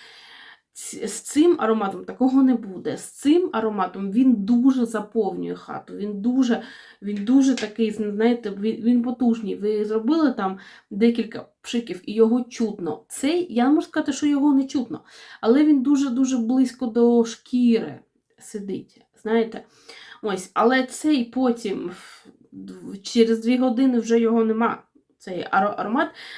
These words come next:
Навіть якщо ви зробили свої канонічні десять пшиків, його нема. Де ти? Його нема, нема, нема. Цей він є, цей аромат є. Навіть у мене, ось,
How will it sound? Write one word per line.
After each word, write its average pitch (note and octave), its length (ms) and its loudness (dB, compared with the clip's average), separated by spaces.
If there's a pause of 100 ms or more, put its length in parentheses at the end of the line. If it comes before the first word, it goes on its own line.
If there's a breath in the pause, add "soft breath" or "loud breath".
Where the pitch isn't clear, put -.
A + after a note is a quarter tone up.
Навіть C#4 340 2
якщо C4 300 0
ви A#3+ 180 4
зробили G#3+ 680 2 (380)
свої G3+ 540 -6
канонічні A#3 680 2
десять G3 380 -6
пшиків, E4 400 -8
його B3 200 2
нема. A3+ 360 -2
Де A3+ 120 0
ти? A#3 180 -6
Його A3 260 -2
нема, D4+ 300 -4
нема, A#3+ 280 -6
нема. G3+ 320 -12 (640 loud breath)
Цей D4+ 360 0
він B3 180 2
є, - 240 -6 (200)
цей B3 280 -4
аромат G#3 460 -8
є. C4+ 420 0
Навіть A#3 540 0
у G#3+ 40 -6
мене, F#3+ 280 -4
ось, F#3+ 260 -10